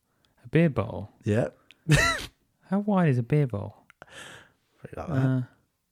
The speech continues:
Speaker 1: that's fair enough.
Speaker 2: It's a fair
Speaker 1: Do you know what?
Speaker 2: old
Speaker 1: I'd, I
Speaker 2: gaper.
Speaker 1: admire the geezer's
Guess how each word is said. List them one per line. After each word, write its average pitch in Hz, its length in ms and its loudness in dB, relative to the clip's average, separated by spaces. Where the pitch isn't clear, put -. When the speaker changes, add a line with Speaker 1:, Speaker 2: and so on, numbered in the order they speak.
Speaker 1:
that's - 120 -10
fair 104 280 2
enough. 139 240 2
Speaker 2:
It's 139 160 -2
a 95 220 -4
fair - 420 0
Speaker 1:
Do 117 100 6
you 190 40 12
know 170 80 12
what? - 0 -
Speaker 2:
old 139 80 12
Speaker 1:
I'd, 151 100 12
I - 40 10
Speaker 2:
gaper. - 80 8
Speaker 1:
admire 175 220 10
the 160 80 8
geezer's 139 400 8